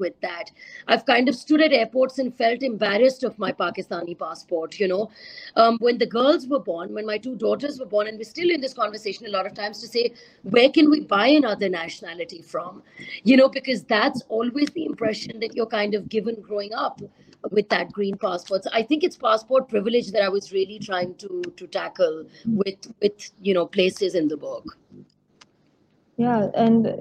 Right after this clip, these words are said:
Speaker 2: again, uh, I think those, uh, and specifically in the, with all that has been happening for the past couple of years around the world,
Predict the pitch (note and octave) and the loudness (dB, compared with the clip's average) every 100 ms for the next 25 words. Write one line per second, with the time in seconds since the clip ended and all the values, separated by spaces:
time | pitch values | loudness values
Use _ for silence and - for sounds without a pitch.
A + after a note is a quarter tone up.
0 | - - - A3+ B3 G#3+ G#3+ - A3+ A#3 | -12 -6 2 6 8 6 2 0 2 4
1 | A3+ G#3+ C#4 B3 B3 A3+ A#3+ A3 A3 G#3 | 4 8 8 8 6 6 4 6 6 6
2 | G3+ - - _ _ A3 - C4+ C4+ C#4 | 4 2 -8 _ _ 0 4 4 6 6
3 | B3 C4+ C4 B3 A3+ A3 - A3 G3+ G#3+ | 6 6 8 6 6 6 4 2 2 2
4 | - - A3 A3+ A3+ A3 A3 G#3+ F#3 G#3+ | -2 6 8 8 6 6 4 4 6 6
5 | G#3 F#3+ G#3 G#3+ G#3+ G3 - G3 F#3+ G#3 | 8 6 4 2 4 0 2 2 2 0
6 | G3+ G3+ F#3+ G#3 G3 G3 G3 G#3 G#3+ G#3+ | 2 0 6 6 8 6 6 6 6 6
7 | - _ F#3 F#3+ F#3+ | 4 _ 4 6 6